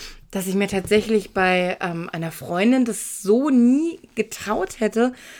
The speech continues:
weil ich Angst gehabt hätte, dass, ähm, diese Freundschaft dann nicht wieder herstellbar ist.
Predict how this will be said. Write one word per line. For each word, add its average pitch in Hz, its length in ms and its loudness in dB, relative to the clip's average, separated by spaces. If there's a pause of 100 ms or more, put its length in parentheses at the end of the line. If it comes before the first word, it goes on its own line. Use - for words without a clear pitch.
(140)
weil 214 100 0
ich - 220 -6 (580)
Angst 247 440 2
gehabt - 500 -6
hätte, 262 340 2
dass, 220 640 -2
ähm, 214 560 0
diese 202 220 -2
Freundschaft 226 520 0
dann 214 120 0
nicht 208 200 -4
wieder 202 400 2 (920)
herstellbar 175 640 2
ist. - 240 -12